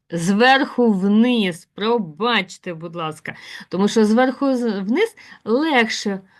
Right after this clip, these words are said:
вести лінію, ніж навпаки. Хоча, якщо ви можете зробити навпаки рівну лінію, це теж дуже добре. І так,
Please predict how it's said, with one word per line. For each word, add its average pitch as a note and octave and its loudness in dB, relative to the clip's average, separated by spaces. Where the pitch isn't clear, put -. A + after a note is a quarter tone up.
вести A3 -2
лінію, C#4+ -4
ніж A3 -4
навпаки. A#3+ -8
Хоча, F#3+ -6
якщо D3+ -4
ви A#3 -2
можете A#3 0
зробити F#3+ -2
навпаки E3+ -8
рівну F3 2
лінію, E3 -2
це D#4 -8
теж C#5 -2
дуже E3 -2
добре. C3+ -8
І G3+ -6
так, C#3 -6